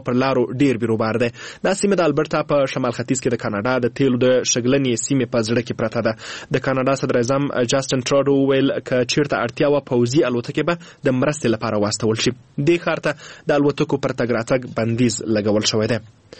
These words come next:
د ملګرو ملتونو د سیاسي چارو مشر د سوریې حکومت په حلب کې د ترسره کړیو بریدونو له امله په جدي جرمونو تورن کړ او غوښتنه یې وکړه چې عاملین یې باید عدالت ته کاږل شي. جیفري فیټلمن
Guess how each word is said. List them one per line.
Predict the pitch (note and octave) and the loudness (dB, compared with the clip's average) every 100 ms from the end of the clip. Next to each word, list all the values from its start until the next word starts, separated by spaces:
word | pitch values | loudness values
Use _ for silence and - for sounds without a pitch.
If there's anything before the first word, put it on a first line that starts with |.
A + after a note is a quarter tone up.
| - - - - - - | -20 -18 -16 -18 -20 -2
د | D3+ E3+ F3+ | 2 2 2
ملګرو | G3 F#3+ A#3+ | 0 2 0
ملتونو | A3 G3 G3+ G#3 | 0 0 2 2
د | F3+ | 2
سیاسي | - D3 C#3 F3+ F3 | 0 -2 0 -2 0
چارو | D#3+ | 2
مشر | D3 D#3+ E3+ D3+ | 2 2 2 2
د | C#3 | 0
سوریې | B2 B2+ D3 | 0 2 2
حکومت | C#3 C3+ C3 C#3 - | 0 -2 -2 -2 -2
په | A#2+ | 0
حلب | A#2 D3+ D#3+ | 2 0 0
کې | D#3 C#3 | -2 0
د | B2+ | 0
ترسره | - - A#2 - | -2 -2 -4 0
کړیو | D3 D3 B2+ | 2 4 2
بریدونو | A2+ B2+ B2 | -2 0 2
له | B2 G#2+ | 2 0
امله | B2+ C#3+ C3+ | 0 -2 -2
په | A#2 | -2
جدي | A#2 C#3 C3 | 2 2 2
جرمونو | A#2+ B2+ A#2+ | 0 0 0
تورن | B2+ C#3+ E3+ | 0 0 0
کړ | F3 E3+ - - - | -2 -4 -16 -12 0
او | C3+ | 2
غوښتنه | B2+ C3+ - F3 | 2 0 0 2
یې | E3 | 2
وکړه | D#3 D3+ | 0 -2
چې | D3 | 0
عاملین | B2+ A#2+ C#3 C#3+ | 0 2 2 2
یې | B2 | 2
باید | B2+ - A#2+ | 0 -2 -4
عدالت | A#2 A2+ B2+ - | 0 0 0 -2
ته | A#2 - - | -6 -6 -6
کاږل | A2+ G#2+ A2+ | -2 0 0
شي. | C3 A#2+ - - - | 0 -2 -6 -8 0
جیفري | F3+ - E3 | 0 0 -4
فیټلمن | - E3+ E3+ E3 D#3 D3+ | 2 0 2 0 2 0